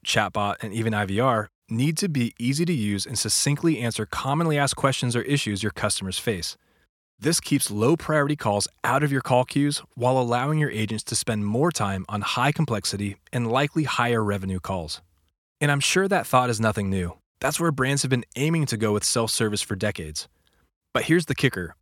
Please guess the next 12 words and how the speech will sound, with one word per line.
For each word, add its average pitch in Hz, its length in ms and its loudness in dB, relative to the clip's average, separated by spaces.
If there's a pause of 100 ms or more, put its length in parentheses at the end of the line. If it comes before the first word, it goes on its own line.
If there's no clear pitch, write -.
(100)
While 131 180 2
self-service 160 720 2
solutions 110 500 -2 (140)
can 180 380 0
be 123 120 0
beneficial 104 540 -2
for 110 100 -2
both 101 220 0
contact 107 420 -2
centers 107 280 -2
and 95 100 -6
customers, 127 480 -2